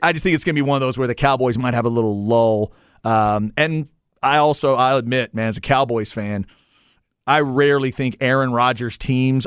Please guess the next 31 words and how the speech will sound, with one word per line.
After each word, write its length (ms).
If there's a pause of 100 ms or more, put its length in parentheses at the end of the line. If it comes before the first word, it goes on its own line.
are 200
going 400
to 140
get 320
beat 240
by 160
the 80
Cowboys. 680
He's 180
just 180
kinda, 340 (160)
it's 160
kinda 160
like 120
the 80
Brady 360
thing, 360 (300)
where 140
Brady 360
never 260
lost 380
to 180
him. 180 (280)
I 80
can't, 200
I 60
don't 100
know 60
if 80
it's 140
never, 680